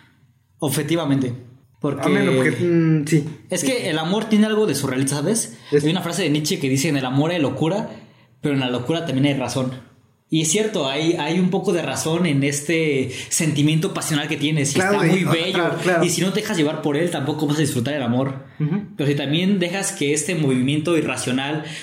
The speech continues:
Speaker 1: sea tu único motor y dirección para el amor, te vas a perder.
Speaker 2: Claro, y te
Speaker 1: Tienes
Speaker 2: vas a perder en el abismo del
Speaker 1: Sí,
Speaker 2: amor.
Speaker 1: sí, sí, tienes que llevar este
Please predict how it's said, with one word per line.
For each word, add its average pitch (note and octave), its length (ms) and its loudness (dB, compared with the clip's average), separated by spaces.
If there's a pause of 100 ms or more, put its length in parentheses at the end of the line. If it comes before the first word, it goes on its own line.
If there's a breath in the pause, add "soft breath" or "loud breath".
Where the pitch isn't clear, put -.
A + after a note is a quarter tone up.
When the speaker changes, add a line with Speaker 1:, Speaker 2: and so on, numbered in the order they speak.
Speaker 1:
sea D3 400 -2
tu D3+ 100 4
único E3 420 4
motor C#3 440 2
y D3+ 80 2
dirección C#3 400 0
para D3+ 120 -4
el A#2+ 80 -2
amor, C#3 440 0 (220 loud breath)
te C#3 100 -4
vas B2+ 100 -4
a D3 100 -6
perder. A#2 300 0
Speaker 2:
Claro, D3 500 0
y E3 40 2
te E3 120 6
Speaker 1:
Tienes F3 120 2
Speaker 2:
vas F3+ 140 0
a A#3 120 -4
perder D#3+ 320 4
en D#3+ 180 4
el C3+ 120 4
abismo C#3+ 380 4
del D#3 100 0
Speaker 1:
Sí, F#3 260 2
Speaker 2:
amor. G#3+ 120 4
Speaker 1:
sí, G#3+ 60 4
sí, A3+ 380 2
tienes A3 240 2
que C#3+ 200 -2
llevar C3+ 320 -2
este D#3+ 760 0